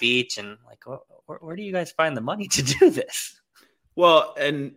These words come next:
Speaker 2: in Min-, in Minneapolis, it was seventy-five degrees on Saturday and Sunday.
Speaker 1: Good point.
Speaker 2: Which is not usually the case in, uh, in mid to late October. So I, I, I went outside quite a bit, walked around the lake, and enjoyed that.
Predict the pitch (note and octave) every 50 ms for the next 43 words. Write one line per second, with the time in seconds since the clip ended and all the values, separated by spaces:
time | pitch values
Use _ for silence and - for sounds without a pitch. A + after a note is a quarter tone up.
0 | _ _ - C3+ C#3 C#3 D3 E3 - - - B2 B2 B2 C3 D3 C3 A2+ B2 D#3
1 | - - A2+ F#2+ F#2+ F#2 - - - A2+ G#2+ G2 G2 G2 F#2+ F#2+ - - _ _
2 | - - - C#3 C3 C3+ B2+ B2+ C#3 A#2+ A#2+ A2 A2 G#2 G2 G#2+ A2+ C3 A#2 G2
3 | F#2 F2 E2+ - - F#2 E2 E2 E2 E2 E2 E2 D#2 D#2 - F2+ F2 D#2+ D#2 D2
4 | A#1+ - - _ _ - C3 C3 - C#3 C#3+ - - G2+ G2 - - - - _
5 | _ _ _ _ _ _ _ _ - - - - - - B2 A#2 G#2 B2 B2+ A#2+
6 | B2 B2+ C3+ C#3 - - - _ _ _ _ _ _ _ B2 C3+ D#3 E3 D3 D3
7 | C#3 C#3 B2+ A#2+ A2 - - C3 B2+ B2+ B2 - - G#2+ G#2 G2+ G2 G2 F#2+ F#2
8 | F#2 F2 F#2+ G2 G2 G2+ G#2 G#2 F#2+ G2 G2+ G2+ G2 G2 F#2+ F#2+ F#2 F#2 F#2 -
9 | - A#2 G2+ F#2+ F#2 - D#2 - - - G2+ F2+ E2+ F2 G#2 B2 C3+ G2+ F#2+ C3
10 | F3 - - - C#3 F3+ A3+ B3+ A3 E3+ C3 - - D3 A#2 A2 G#2 G2 G2+ G2
11 | - - - G2+ F#2+ F2 F#2+ G2+ G#2+ G#2+ G#2 G#2 - B2 A2+ G2+ G2 F#2+ F#2 F2
12 | E2+ F2 F2+ F2+ - G2 E2+ D#2 D#2+ _ _ _ _ _ _ _ _ _ _ F#2
13 | F#2 F2+ F#2 F2 E2+ D#2+ D2+ D#2 D#2 E2 E2+